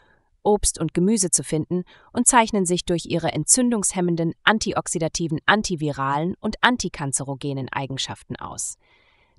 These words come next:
Daher sind sie wertvolle Verbündete bei der Prävention von chronischen Krankheiten wie Krebs, Herz-Kreislauf-Erkrankungen und neurodegenerativen Erkrankungen. Flavonoide können auch einen positiven Einfluss auf die kognitive Funktion,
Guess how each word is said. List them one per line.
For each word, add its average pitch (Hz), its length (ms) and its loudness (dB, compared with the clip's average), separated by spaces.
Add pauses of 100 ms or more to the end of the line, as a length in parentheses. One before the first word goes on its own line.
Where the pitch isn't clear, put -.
Daher 196 400 6
sind 165 200 0
sie 151 220 -2
wertvolle 170 440 2
Verbündete 175 600 -2
bei 160 140 2
der 147 100 -2
Prävention 160 640 0
von 147 180 -6
chronischen 165 400 -4
Krankheiten 185 540 -4
wie 135 100 -6
Krebs, - 540 -6
Herz-Kreislauf-Erkrankungen 196 1400 -2 (480)
und 190 180 0
neurodegenerativen 151 1400 0
Erkrankungen. 120 800 -10 (680)
Flavonoide 202 680 4
können 190 320 0
auch 180 180 2
einen 175 280 0
positiven 208 540 0
Einfluss 170 600 0
auf - 160 -4
die 160 100 -2
kognitive 175 640 0
Funktion, 220 680 0